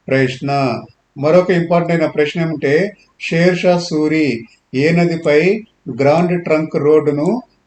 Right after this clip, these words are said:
నిర్మించాడు? గంగా నది. చాలా ఇంపార్టెంట్ అయిన ప్రశ్న. ఈ ప్రశ్నను మరో రకంగా అడుగుతూ ఉంటారు. షేర్ షా సూరి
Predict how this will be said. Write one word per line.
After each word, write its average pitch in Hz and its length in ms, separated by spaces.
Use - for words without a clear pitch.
నిర్మించాడు? 135 960
గంగా 160 400
నది. 131 520
చాలా 160 160
ఇంపార్టెంట్ 165 400
అయిన 165 400
ప్రశ్న. 135 680
ఈ 147 140
ప్రశ్నను 165 840
మరో 156 220
రకంగా 160 600
అడుగుతూ 156 360
ఉంటారు. 147 600
షేర్ 170 300
షా 185 180
సూరి 165 580